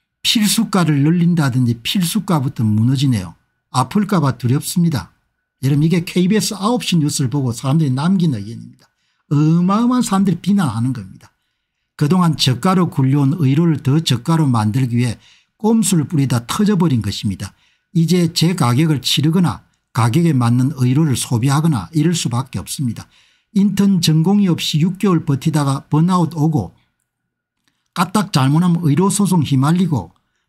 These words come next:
판사들 수억씩 맞고 여러분들 배상 판결을 때리려고 하는데, 예?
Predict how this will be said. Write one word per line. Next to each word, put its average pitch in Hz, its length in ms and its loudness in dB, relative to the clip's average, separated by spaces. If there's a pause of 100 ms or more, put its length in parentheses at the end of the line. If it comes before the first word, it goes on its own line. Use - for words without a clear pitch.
(120)
판사들 196 540 0
수억씩 170 520 0
맞고 151 420 0
여러분들 156 520 0 (360)
배상 170 340 2
판결을 175 420 0
때리려고 190 400 0
하는데, 117 480 -2 (380)
예? 156 160 -8